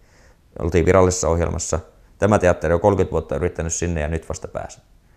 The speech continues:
tällä esityksellä. Sit me ollaan oltu Broadwaylla, sit me ollaan oltu Kiinassa, Japanissa. Se niinku alkoi se yhteistyö,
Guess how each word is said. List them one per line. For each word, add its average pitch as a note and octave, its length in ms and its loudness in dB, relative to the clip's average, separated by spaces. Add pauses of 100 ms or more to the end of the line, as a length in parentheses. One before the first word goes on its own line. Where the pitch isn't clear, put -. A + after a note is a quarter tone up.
(220)
tällä B1+ 220 -6
esityksellä. - 520 -12 (1000)
Sit - 140 -6
me F2 100 0
ollaan D#2+ 160 0
oltu - 120 -4
Broadwaylla, E2+ 640 0 (260)
sit E2+ 180 -14
me E2+ 60 -4
ollaan E2 240 -4
oltu D#2 300 -10 (160)
Kiinassa, E2 540 -8
Japanissa. D#2+ 480 -10 (1200)
Se F2+ 180 -2
niinku F2 220 0
alkoi F2+ 340 2
se E2+ 400 -2
yhteistyö, D#2 640 -8